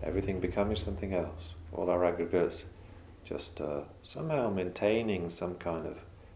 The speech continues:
similarity, you know, some kind of, you know, same pattern as before, but always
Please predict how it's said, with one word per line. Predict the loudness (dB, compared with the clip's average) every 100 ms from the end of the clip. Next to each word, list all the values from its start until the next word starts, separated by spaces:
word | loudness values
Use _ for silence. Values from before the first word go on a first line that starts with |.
| -16
similarity, | -10 -4 2 4 6 4 0 -4 -6 -16 -20 -20 -20 -20 -16 -14
you |
know, | -14 -12 -14 -16 -18 -18
some | -4 -2 -2
kind | -2 -2 -2
of, | -4
you | -4
know, | -4 -6 -10 -20 -18
same | -10 -8 -8
pattern | -4 -4 -4 -6
as | -4
before, | -6 -6 -4 -4 -4
but | -2
always | 2 4 2 -2